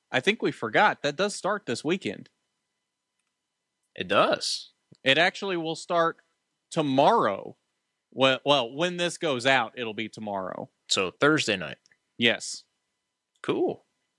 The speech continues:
Speaker 1: Yeah.
Speaker 2: I'm happy
Speaker 1: So
Speaker 2: for that
Speaker 1: maybe
Speaker 2: to
Speaker 1: we
Speaker 2: come
Speaker 1: should,
Speaker 2: back.
Speaker 1: maybe we should have made a prediction for that. We don't have that on our prediction list. Maybe we
Speaker 2: Marco
Speaker 1: should have made a
Speaker 2: Andretti.
Speaker 1: prediction.
Speaker 2: That's mine. <laughs>
Speaker 1: Is he in it this year?
Speaker 2: Yeah, I think.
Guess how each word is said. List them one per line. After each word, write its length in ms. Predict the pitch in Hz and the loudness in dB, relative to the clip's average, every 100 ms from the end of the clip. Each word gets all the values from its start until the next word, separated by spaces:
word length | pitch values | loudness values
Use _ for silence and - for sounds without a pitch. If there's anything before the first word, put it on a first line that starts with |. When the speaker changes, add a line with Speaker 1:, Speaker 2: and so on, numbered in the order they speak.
| _ _ | _ _
Speaker 1:
Yeah. 140 | 123 113 | -4 -2
Speaker 2:
I'm 60 | |
happy 280 | 123 131 131 | 0 0 0
Speaker 1:
So 80 | 113 | 0
Speaker 2:
for 80 | 113 | 0
that 20 | |
Speaker 1:
maybe 80 | 120 | 0
Speaker 2:
to 60 | 110 | -2
Speaker 1:
we 60 | |
Speaker 2:
come 80 | 104 | -6
Speaker 1:
should, 60 | - | -6
Speaker 2:
back. 180 | 87 - _ _ _ _ - | -6 -8 _ _ _ _ -2
Speaker 1:
maybe 200 | 185 302 | 0 0
we 120 | 302 | -2
should 160 | - 247 | -2 0
have 60 | |
made 140 | 247 214 | 0 0
a 40 | |
prediction 440 | 185 196 214 165 | 0 -2 -2 -4
for 120 | 143 143 | -2 2
that. 180 | 170 | 2
We 100 | 110 | 0
don't 140 | 185 190 | -4 -2
have 160 | 190 | -2
that 140 | 180 165 | -2 -2
on 100 | 160 | 0
our 100 | 131 | -2
prediction 460 | 127 143 - 113 | 0 -2 -2 -6
list. 220 | 104 104 110 | -6 -6 -6
Maybe 160 | 131 | -4
we 160 | 175 170 | 0 6
Speaker 2:
Marco 160 | 156 | 6
Speaker 1:
should 40 | 147 | 8
have 100 | 143 | 4
made 60 | |
a 40 | 139 | 4
Speaker 2:
Andretti. 120 | 127 120 | 4 4
Speaker 1:
prediction. 240 | 113 - - _ _ - | 2 -4 -12 _ _ -14
Speaker 2:
That's 180 | 117 110 | -12 -10
mine. 240 | 104 104 - - - | -10 -12 -14 -14 -16
<laughs> 400 | - 190 - 202 | -8 -8 -6 -4
Speaker 1:
Is 140 | 254 - | -2 0
he 160 | 170 | 0
in 160 | 160 123 | 0 0
it 160 | 214 - | -2 -2
this 220 | 220 - | -4 -4
year? 240 | 247 269 _ _ _ - | -6 -6 _ _ _ -8
Speaker 2:
Yeah, 200 | 208 294 - _ - | -8 -8 -14 _ -4
I 40 | |
think. 380 | 123 190 180 | -2 0 -2